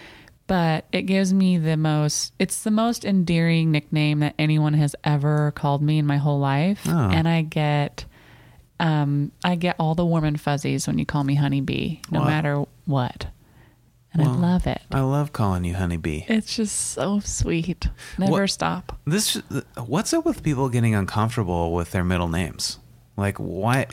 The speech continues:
Speaker 2: You know, it's,
Speaker 1: Yeah.
Speaker 2: it's kind of a thing, right? Where people are like, "No, I'm not telling you my middle name."
Speaker 1: Yeah, what, what,
Speaker 2: What's up with
Speaker 1: what's
Speaker 2: that?
Speaker 1: Eh, closed-minded.
Speaker 2: Like, it's just a name. It's just your
Speaker 1: Yeah.
Speaker 2: middle name. Like,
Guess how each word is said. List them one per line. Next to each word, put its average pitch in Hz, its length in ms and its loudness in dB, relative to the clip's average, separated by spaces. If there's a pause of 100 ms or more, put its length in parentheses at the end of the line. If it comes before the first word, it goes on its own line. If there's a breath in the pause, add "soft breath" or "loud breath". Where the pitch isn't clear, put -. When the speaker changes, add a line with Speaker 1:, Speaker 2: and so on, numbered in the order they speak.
(120)
Speaker 2:
You 139 140 -2
know, 151 140 2
it's, - 180 -2
Speaker 1:
Yeah. 196 140 2
Speaker 2:
it's - 100 -2
kind 196 200 0
of 226 60 -2
a 131 80 2
thing, 156 320 0
right? 90 240 0
Where 110 140 -2
people 117 360 0
are 101 140 2
like, 92 220 2
"No, 95 220 0
I'm 92 160 2
not 98 160 0
telling 73 260 -6
you 73 60 -6
my 73 120 -6
middle 73 260 -10
name." 73 220 -10 (360)
Speaker 1:
Yeah, 190 180 0
what, 180 220 -2 (260)
what, - 80 0
Speaker 2:
What's 165 180 0
up 170 120 2
with - 100 6
Speaker 1:
what's 65 140 -2
Speaker 2:
that? - 140 -6 (200)
Speaker 1:
Eh, 254 240 2
closed-minded. 165 600 0 (160)
Speaker 2:
Like, 143 160 0
it's 165 180 0
just - 300 -2 (460)
a 101 160 -2
name. 110 420 0 (240)
It's 127 240 0
just 143 200 -2
your 180 120 2
Speaker 1:
Yeah. 170 40 2
Speaker 2:
middle 123 240 2
name. 113 180 0
Like, 104 380 -2